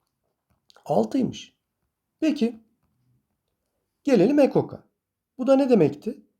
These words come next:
En küçük ortak kat. Yani bir kere ortak katlardan bahsediyoruz. Sayının katlarına bakacağız sayıların.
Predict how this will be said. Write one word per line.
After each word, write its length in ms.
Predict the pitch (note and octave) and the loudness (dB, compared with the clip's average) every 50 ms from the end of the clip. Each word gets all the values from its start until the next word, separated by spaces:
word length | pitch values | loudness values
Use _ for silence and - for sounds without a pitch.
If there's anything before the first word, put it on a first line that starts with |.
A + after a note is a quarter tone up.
| _ _ _ _ | _ _ _ _
En 260 | C4+ D4+ D#4 D4 D4 | -4 -2 -2 -2 -4
küçük 300 | - G#3 - - E3 - | -6 -8 -10 -10 -4 0
ortak 420 | G#3 - G#2+ - - G2+ F2+ - | 0 0 0 0 -6 -10 -10 -12
kat. 280 | - - - _ _ _ _ _ _ _ _ _ | -18 -20 -20 _ _ _ _ _ _ _ _ _
Yani 240 | F#3 F#3 F3+ F3+ F#3+ | -2 -2 -2 0 0
bir 100 | C4+ C4 | -2 0
kere 200 | - A3+ A3 D#4 | 0 0 0 0
ortak 560 | - - E3+ F3 F3 - - B3 C4 - _ | 0 2 2 2 2 0 -6 -10 -10 -10 _
katlardan 800 | - - F#3+ F#3+ - - - G3+ F#3+ F#3+ F#3+ G3+ G3 F#3+ F3+ D3+ | -6 -6 -6 -6 -6 -4 0 0 0 2 4 2 2 4 2 2
bahsediyoruz. 760 | C3 A#2+ - - - G#2+ F#2+ G2 F#2+ G2 D#3 G#3+ - - _ _ _ _ _ _ _ | 0 0 -2 -6 -10 -10 -10 -10 -10 -10 -12 -12 -14 -20 _ _ _ _ _ _ _
Sayının 380 | _ - - D#3+ D#3+ E3+ G3+ G#3 | _ -4 0 0 2 2 2 2
katlarına 520 | G#3 F#3 F3+ F3 - F#3+ F#3 F#3+ G3 F#3+ | 2 0 0 0 0 0 2 2 4 2
bakacağız 360 | E3+ E3 D#3+ B2 G#2+ G#2+ G#2+ | 2 0 -2 -4 -4 -6 -8
sayıların. 560 | - - - A#2 A2+ A2 G#2+ G2+ - G#3 - | -8 -8 -4 -2 -2 -2 -4 -4 -8 -10 -12